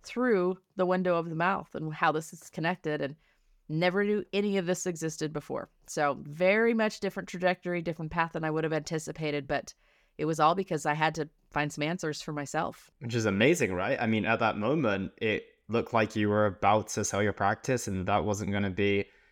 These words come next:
Speaker 2: the trajectory that you were planning on or probably even wanted to go on. But isn't it amazing how sometimes our most challenging moments can turn out to be our biggest triumphs and then end up being our life's work? So it's amazing from that perspective. And when was that, if you don't mind me asking?
Speaker 1: It was about ten years ago.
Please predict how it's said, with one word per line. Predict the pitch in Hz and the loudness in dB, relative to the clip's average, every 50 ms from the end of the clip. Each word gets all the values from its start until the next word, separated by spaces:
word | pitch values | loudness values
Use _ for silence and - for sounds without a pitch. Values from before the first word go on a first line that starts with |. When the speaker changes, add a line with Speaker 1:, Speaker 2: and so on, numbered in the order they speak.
| _ _ _ - | _ _ _ -4
Speaker 2:
the | 123 | -2
trajectory | 104 120 104 117 107 104 - 113 107 107 | 0 2 4 4 4 4 4 2 2 2
that | 101 95 | 2 2
you | 90 92 | 0 0
were | 92 - | -2 -2
planning | - 101 98 101 107 110 113 113 110 | -2 -2 0 0 0 0 0 2 2
on | 110 117 120 | 2 2 2
or | 113 95 95 92 | 2 2 0 0
probably | - - 110 110 107 104 101 | 0 0 0 0 2 2 0
even | 101 101 95 98 92 | 0 0 0 0 0
wanted | 92 101 104 - - 95 | 0 0 -2 -2 -4 -4
to | - 101 | -4 -4
go | 90 - 95 92 98 110 | -2 -2 0 0 0 2
on. | 131 147 139 | 0 0 0
But | 117 104 - | 0 0 0
isn't | 117 117 123 120 | 0 0 2 2
it | 113 107 | 2 2
amazing | 101 98 101 107 104 101 101 98 | 2 2 2 2 2 2 0 0
how | 95 101 98 | 0 0 0
sometimes | - - 101 101 - - 101 101 98 92 - | 0 0 -2 -2 0 0 -2 -2 -2 -4 -2
our | - 104 98 101 98 98 95 - - - _ _ - | 0 0 2 2 2 0 0 -2 -6 -16 _ _ -2
most | 117 107 - - | -2 -2 0 2
challenging | - 107 107 104 101 107 101 101 98 | 2 2 4 4 2 0 0 0 2
moments | 98 101 104 101 92 - | 2 2 2 2 0 -2
can | - - 104 98 95 95 | -4 -4 -2 -2 -2 -4
turn | - - 110 104 101 | -4 -2 -2 -2 -2
out | 98 - | -2 -2
to | - | 0
be | 107 101 | 0 0
our | 95 90 | 0 2
biggest | 90 101 98 98 95 - | 0 0 0 0 -2 -2
triumphs | - 107 104 101 104 - - 104 | 0 2 2 2 2 0 -2 -2
and | 98 98 | -2 0
then | 101 101 98 98 98 - - - | 0 0 0 0 -2 -4 -4 -2
end | 107 101 101 | -2 0 0
up | 98 98 | 0 0
being | 107 101 98 98 | 0 0 2 2
our | 92 92 95 | 0 0 2
life's | 95 95 95 92 - - | 2 2 0 0 -2 -2
work? | 101 113 123 - - | -2 0 -2 -2 -2
So | - 104 | -2 -2
it's | 98 - - | -2 0 -2
amazing | 98 98 110 120 117 117 101 | 0 0 0 0 0 -2 -4
from | - 101 | -2 0
that | 98 92 - | 0 0 -2
perspective. | - - 101 98 - 110 | -2 -2 -2 -2 -2 -2
And | 92 98 113 | -2 0 2
when | 143 127 - | 2 4 4
was | 139 147 156 - | 4 2 2 0
that, | - 98 87 85 85 - | 0 -2 -2 -2 -4 -6
if | - - | -8 -8
you | |
don't | - 95 | -6 -4
mind | 98 98 98 | -4 -2 -2
me | 98 | -2
asking? | 98 - - - 104 104 | -4 -4 -4 -8 -8 -8
Speaker 1:
It | - _ _ - | -10 _ _ -8
was | 196 185 | -6 -2
about | - 196 190 - | 0 0 0 0
ten | 233 208 185 | -2 -4 -2
years | 190 190 180 - 165 | -2 -2 -4 -4 -6
ago. | 170 160 160 156 | -8 -6 -8 -8